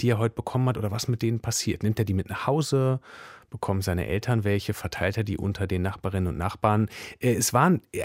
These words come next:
einige und Sekunden später stapelten die sich im Bundestag dann schon so als Blumenstraußhaufen.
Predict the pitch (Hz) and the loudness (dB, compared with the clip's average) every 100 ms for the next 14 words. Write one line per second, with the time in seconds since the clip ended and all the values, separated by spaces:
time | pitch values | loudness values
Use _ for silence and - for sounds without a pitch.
0 | - 113 156 160 95 101 - 117 117 113 | -4 2 6 6 6 2 4 4 4 4
1 | 113 113 160 117 - 123 147 127 - 101 | 0 0 0 -2 -2 0 2 0 0 -4
2 | 123 165 143 131 120 117 110 104 123 127 | 0 0 2 2 2 0 0 2 2 2
3 | - 110 110 110 101 - 107 104 95 98 | 0 0 0 -2 0 0 2 2 0 -2
4 | - - - - _ 113 120 117 - - | -4 -10 -20 -20 _ 2 4 4 2 -4
5 | - 82 95 - - - - 90 - - | -4 -2 0 -2 -8 -8 -6 -6 -6 -12